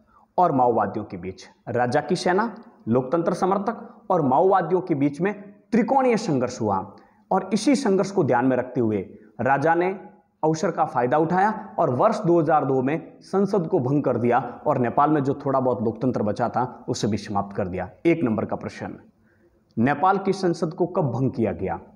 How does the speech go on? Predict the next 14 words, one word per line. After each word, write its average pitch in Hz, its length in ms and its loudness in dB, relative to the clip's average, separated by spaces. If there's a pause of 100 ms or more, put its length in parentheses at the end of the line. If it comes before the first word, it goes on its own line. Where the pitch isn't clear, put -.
(140)
वर्ष 165 300 0
दो 127 160 2
हज़ार 123 500 0
दो 135 160 2
में 120 160 2
भंग 104 200 -6
किया 98 220 -6
गया। 87 260 -10 (1300)
इक्कीस 240 400 2
अप्रैल 220 280 2
दो 175 180 6
हज़ार 180 220 2
छह - 280 -6
को 101 220 -4